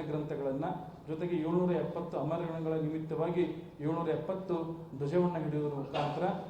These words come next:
ಆ ಯಾತ್ರೆಯಲ್ಲಿ ಭಾಗಿಯಾಗ್ತಾರೆ. ಹಾಗೆ ಎಲ್ಲ ನಾಡಿನ ಬಸವ ಅಭಿಮಾನಿಗಳು ಕೂಡ ಆ ಯಾತ್ರೆಯಲ್ಲಿ ಭಾಗಿಯಾಗ್ತಾರೆ. ಅದಾದ ಬಳಿಕ ಸಾಯಂಕಾಲ ಆರು ಗಂಟೆಗೆ ನಮ್ಮ ಬಸವೇಶ್ವರ ದೇವಸ್ಥಾನದ ಆ-, ಆವರಣದಲ್ಲಿ, ಅಂದ್ರೆ ಸಿ ಬಿ ಎಸ್ ಸಿಯ ಶಾಲೆಯ ಆವರಣದಲ್ಲಿ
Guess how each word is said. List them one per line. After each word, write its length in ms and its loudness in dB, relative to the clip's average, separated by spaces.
ಆ 40 -2
ಯಾತ್ರೆಯಲ್ಲಿ 500 0
ಭಾಗಿಯಾಗ್ತಾರೆ. 540 -2
ಹಾಗೆ 500 -4
ಎಲ್ಲ 240 2
ನಾಡಿನ 380 0
ಬಸವ 300 -2
ಅಭಿಮಾನಿಗಳು 380 -2
ಕೂಡ 140 -4
ಆ 160 4
ಯಾತ್ರೆಯಲ್ಲಿ 360 -4
ಭಾಗಿಯಾಗ್ತಾರೆ. 480 -4
ಅದಾದ 260 2
ಬಳಿಕ 380 -2
ಸಾಯಂಕಾಲ 420 -2
ಆರು 400 4
ಗಂಟೆಗೆ 680 0
ನಮ್ಮ 320 -2
ಬಸವೇಶ್ವರ 680 0
ದೇವಸ್ಥಾನದ 520 0
ಆ-, 640 -4
ಆವರಣದಲ್ಲಿ, 520 4
ಅಂದ್ರೆ 300 2
ಸಿ 200 -2
ಬಿ 100 0
ಎಸ್ 140 2
ಸಿಯ 200 2
ಶಾಲೆಯ 260 2
ಆವರಣದಲ್ಲಿ 840 2